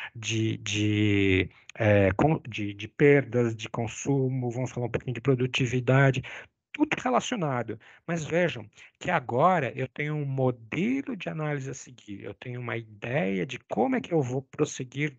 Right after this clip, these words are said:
dentro da minha empresa pra fazer um projeto de análise de dados. E aqui eu volto a insistir que vocês assistam ao nosso webinar anterior, porque naquele webinar anterior eu friso muito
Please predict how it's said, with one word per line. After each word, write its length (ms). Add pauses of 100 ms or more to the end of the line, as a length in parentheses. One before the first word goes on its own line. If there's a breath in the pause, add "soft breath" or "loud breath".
(100)
dentro 340
da 100
minha 640 (300 loud breath)
empresa 560
pra 180
fazer 420
um 80
projeto 380
de 120
análise 280
de 140
dados. 360 (360 loud breath)
E 100
aqui 400
eu 100
volto 440
a 40
insistir 520
que 100
vocês 380
assistam 480
ao 60
nosso 260
webinar 400
anterior, 580 (340 loud breath)
porque 220
naquele 300
webinar 420
anterior 560
eu 160
friso 400
muito 560